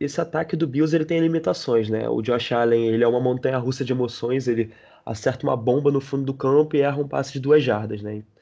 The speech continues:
Mas, assim, apesar desses problemas que o Bills tem, eu acho que o,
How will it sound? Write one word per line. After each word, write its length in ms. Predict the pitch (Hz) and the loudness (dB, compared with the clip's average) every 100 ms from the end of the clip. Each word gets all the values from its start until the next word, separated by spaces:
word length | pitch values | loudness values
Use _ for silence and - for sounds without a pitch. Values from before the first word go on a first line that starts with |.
| _ - - | _ -20 -8
Mas, 140 | 127 135 | -2 -2
assim, 400 | 156 175 127 113 _ _ _ | -2 -4 -6 -8 _ _ _
apesar 520 | 139 165 147 151 220 | 0 2 4 4 0
desses 320 | 226 214 185 | 0 -4 -6
problemas 680 | - 165 147 127 147 160 127 | -4 -2 0 2 2 2 0
que 160 | - 139 | -4 -4
o 160 | 131 | -4
Bills 380 | 120 123 147 - | -4 -4 -6 -4
tem, 320 | - 147 160 - | 0 0 0 -2
eu 120 | 131 | -2
acho 220 | 147 139 | -2 -6
que 160 | - 175 | -6 -6
o, 160 | 170 | -6